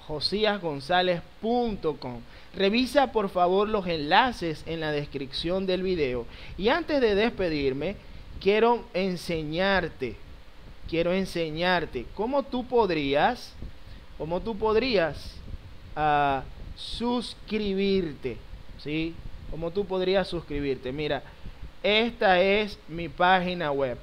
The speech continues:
josiasgonzalez punto com, y solamente llenas aquí tu nombre, llenas aquí, eh, tu correo electrónico y presionas el botón que ahora mismo no se ve,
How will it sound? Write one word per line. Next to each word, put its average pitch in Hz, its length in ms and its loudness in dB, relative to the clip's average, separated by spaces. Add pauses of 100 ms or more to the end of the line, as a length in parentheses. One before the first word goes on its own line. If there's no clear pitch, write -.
(120)
josiasgonzalez 156 1120 0
punto 139 380 -8
com, 120 260 -10
y 120 40 -8
solamente 185 640 -2 (720)
llenas 220 420 4
aquí 202 300 0
tu 185 160 0
nombre, 233 560 4 (580)
llenas 240 560 4
aquí, 208 540 0 (260)
eh, 180 320 2
tu 190 140 2
correo 175 400 4
electrónico 220 720 2
y 196 100 0
presionas 202 520 0
el 208 80 -2
botón 208 360 0
que 180 160 -4
ahora 208 260 4
mismo 220 340 0
no 196 160 0
se 240 180 2
ve, 175 240 2